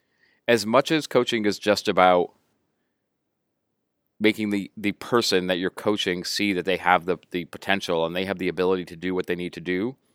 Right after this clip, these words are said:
uh, you worry, you get <laughs> concerned, you know, "Am I gonna give someone the wrong advice? Am I gonna take someone in the wrong direction? Am I gonna give them the answer they don't wanna hear?"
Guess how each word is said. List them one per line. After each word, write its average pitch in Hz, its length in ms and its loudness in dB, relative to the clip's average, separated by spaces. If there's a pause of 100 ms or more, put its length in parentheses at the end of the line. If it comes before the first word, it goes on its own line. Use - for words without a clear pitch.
(480)
uh, 92 180 -6
you 123 140 0
worry, 135 560 4
you 104 100 -6
get 110 180 2
<laughs> - 80 -4
concerned, 123 520 0
you 95 180 -2
know, 92 260 0 (340)
"Am 107 120 6
I 107 60 10
gonna 110 160 6
give 101 180 2
someone 98 280 0
the 92 80 -2
wrong 90 240 4
advice? 78 420 -2
Am 85 80 -6
I 85 40 -4
gonna 87 120 -4
take 104 220 -2
someone 92 240 -2
in 85 40 -8
the 85 80 -4
wrong 80 200 -2
direction? 76 480 -6
Am 80 160 -6
I 85 80 0
gonna 90 240 -6
give 87 220 -4
them 87 300 -2 (360)
the 98 120 2
answer 101 260 2
they 98 140 2
don't 98 180 2
wanna 87 180 -2
hear?" 90 420 -6